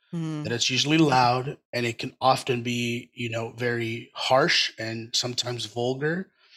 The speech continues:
Speaker 2: Um, and, and, and, and with purpose to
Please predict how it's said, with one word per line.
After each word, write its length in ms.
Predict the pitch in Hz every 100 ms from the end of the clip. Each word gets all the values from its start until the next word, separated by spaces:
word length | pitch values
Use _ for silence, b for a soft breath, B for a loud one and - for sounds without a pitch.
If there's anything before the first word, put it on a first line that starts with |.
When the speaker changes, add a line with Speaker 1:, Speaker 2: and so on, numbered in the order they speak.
| b b _
Speaker 2:
Um, 600 | 120 120 117 113 117 95 _ _ _ 131
and, 260 | 131 135 143
and, 300 | 147 143 - 156
and, 340 | 175 175 175 _
and 540 | 180 208 202 185 165 - _ _ _ _
with 280 | 151 143 -
purpose 640 | - 160 147 139 127 -
to 480 | - - 139 127 120